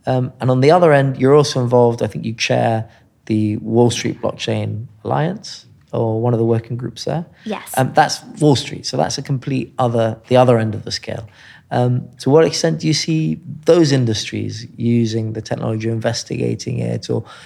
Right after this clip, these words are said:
Speaker 1: getting more involved, or do they still see it as a, an inhibitor or a competition, or, I don't know, what, j-, just general sort of take on all of that?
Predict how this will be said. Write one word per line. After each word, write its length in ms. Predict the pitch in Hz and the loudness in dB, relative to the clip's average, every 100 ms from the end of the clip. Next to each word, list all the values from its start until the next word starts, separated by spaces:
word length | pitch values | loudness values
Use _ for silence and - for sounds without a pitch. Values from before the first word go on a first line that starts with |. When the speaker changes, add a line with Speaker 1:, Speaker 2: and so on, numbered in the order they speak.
| - - | -12 -4
Speaker 1:
getting 260 | 120 120 | 0 2
more 260 | 120 120 117 | 2 2 0
involved, 680 | 110 117 117 117 113 117 120 | 0 0 2 2 0 -2 -4
or 160 | 117 | -2
do 100 | 117 | 0
they 160 | 117 117 | 2 2
still 420 | - - 131 120 | -2 -2 -2 -2
see 360 | - - 120 113 | -4 -4 -4 -4
it 100 | - | -4
as 240 | 113 110 | -4 0
a, 180 | 113 107 - _ _ _ | 0 -2 -8 _ _ _
an 240 | - 110 107 | -4 -4 -2
inhibitor 640 | 120 117 117 - 117 113 | -2 -2 -2 -2 0 2
or 420 | 113 110 101 104 104 | 0 0 -2 -4 -6
a 20 | - | -8
competition, 1000 | 123 123 - 127 - 127 123 123 123 - | -6 -6 -6 -4 -2 -2 -2 -2 -4 -6
or, 380 | 123 123 123 127 | -4 -4 -4 -4
I 60 | 135 | -4
don't 120 | 151 | -2
know, 140 | 120 | -2
what, 340 | 113 135 - 127 | -4 -6 -8 -12
j-, 140 | - | -12
just 300 | 123 139 - | -8 -8 -4
general 320 | 131 127 120 | -2 0 0
sort 180 | 113 127 | -2 -6
of 140 | 113 - | -10 -6
take 260 | 120 117 | -6 -6
on 80 | 120 | -6
all 160 | 110 113 | -6 -6
of 80 | |
that? 160 | 113 | -8